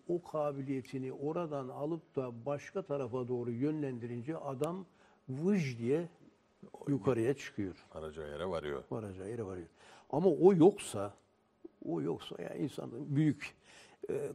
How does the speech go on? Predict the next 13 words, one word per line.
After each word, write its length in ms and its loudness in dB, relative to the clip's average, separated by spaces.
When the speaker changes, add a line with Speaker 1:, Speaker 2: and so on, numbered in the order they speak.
Speaker 1:
kalabalığın 760 2
içindeki 1080 -4
hali. 520 -2
Speaker 2:
Hani 140 -4
Evliya-i 460 2
Kiram'dan 480 -2
da 260 0
intisap 440 4
için 320 -4
gelene 460 2
Speaker 1:
Evet. 220 0
Speaker 2:
soranlar 720 6
varmış. 640 2